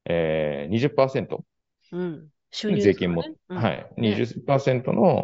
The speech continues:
Speaker 1: おー、税金取られちゃうんですけど、ここがゼロです。
Speaker 2: うん。すごい。
Speaker 1: はい。で、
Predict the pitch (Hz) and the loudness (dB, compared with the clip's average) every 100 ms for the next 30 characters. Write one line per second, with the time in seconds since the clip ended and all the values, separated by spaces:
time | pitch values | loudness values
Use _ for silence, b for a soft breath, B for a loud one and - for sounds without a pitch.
0 | - - 92 82 80 76 60 57 50 50 | -4 0 2 4 2 0 -2 -4 -8 -10
1 | 50 - 82 85 82 71 82 85 76 62 | -12 -8 -4 -2 -4 -2 4 4 4 -2
2 | 60 - - 58 - 101 104 78 87 98 | -8 -8 -6 -4 0 4 6 6 6 4
3 | 82 - - _ _ - 185 196 165 139 | 4 -2 -10 _ _ -8 -4 -2 -4 -10
4 | - 175 175 151 - _ _ _ _ _ | -12 -8 -8 -8 -14 _ _ _ _ _
5 | _ _ - - - - 202 185 B | _ _ -14 -14 -4 4 6 6 B